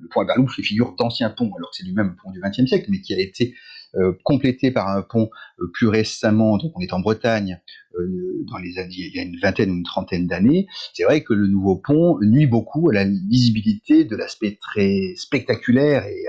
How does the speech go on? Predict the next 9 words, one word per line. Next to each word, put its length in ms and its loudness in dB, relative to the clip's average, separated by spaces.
assez 240 -14
extraordinaire 720 0
du 140 -6
pont 200 -2
Albert 260 2
Loupe. 180 -8
Bon, 200 -10
c'est 180 -6
ainsi. 400 2